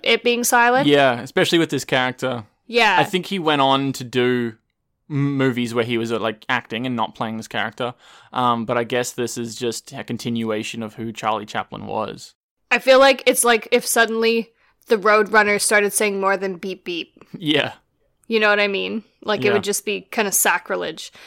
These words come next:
Speaker 1: So I thought they did this in an interesting way. They were able to incorporate sound into that in a way that worked for what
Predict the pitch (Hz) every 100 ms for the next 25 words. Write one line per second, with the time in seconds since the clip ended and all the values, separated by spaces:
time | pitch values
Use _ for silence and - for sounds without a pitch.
0 | - - 233 214 - - 220 233 226 220
1 | 233 202 - 190 - 202 190 - - 196
2 | 196 - _ 202 185 226 - 208 202 180
3 | 185 190 233 349 _ _ _ _ 226 226
4 | 214 214 202 220 196 208 196 202 - 190
5 | 180 170 175 185 165 185 180 170 170 165
6 | - 202 190 220 190 - - - 196 185
7 | 180 _ 190 208 -